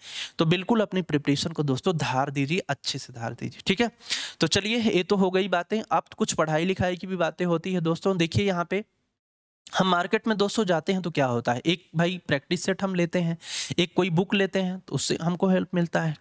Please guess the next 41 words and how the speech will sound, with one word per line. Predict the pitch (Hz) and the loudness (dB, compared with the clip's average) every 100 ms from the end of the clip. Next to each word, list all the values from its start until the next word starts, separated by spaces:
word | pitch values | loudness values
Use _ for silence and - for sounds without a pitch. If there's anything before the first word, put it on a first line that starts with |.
| - | 0
कोई | 180 208 | 2 2
भी | 208 | 2
बुक | 190 202 | 0 0
हो | 185 | 0
गया, | 185 | 2
कोई | 185 175 180 | 2 2 2
भी | 185 | 0
प्रैक्टिस | 165 156 180 | 0 -2 -4
सेट | - 165 | -2 -4
के | - | 0
आपके | 175 151 - | 0 0 -2
नीचे | 160 151 165 | -2 0 0
दो | 147 147 | 2 2
ढाई | 143 147 | 2 0
सौ, | 160 156 | 0 -2
तीन | 147 147 | 0 0
सौ | 151 | 0
के | 143 | 2
नीचे | 147 143 | 2 2
अच्छी | - 156 - 202 | 2 0 0 0
खासी | 170 143 160 | 0 0 -2
जो | 151 | -2
पब्लिकेशन | 139 143 143 139 - | -2 -2 -2 0 0
की | 143 | 2
होती | 143 143 | 0 0
है | 175 | 0
नहीं | 160 143 | 2 2
आती | 117 120 113 | 2 -2 -8
है। | 127 - - - - - | -10 -8 -4 -2 -4 0
दोस्तों | 165 - 214 | 0 2 0
देखो | 208 226 | 2 2
यहाँ | 208 190 190 | 2 2 2
पे | 202 247 - - - - | 0 -2 -12 -20 -12 0
आपके | 156 180 - 220 | 2 2 0 0
लिए | 214 226 - | 2 0 0
एक | 196 190 | -2 -2
बेहतरीन | 151 156 156 180 208 233 | -2 -2 0 -2 0 -2
प्लान | - 170 170 | 0 0 0
मैंने | 196 170 156 | -2 -2 -2
सोचा | 160 139 120 139 | -2 -4 0 0
है | 123 | 0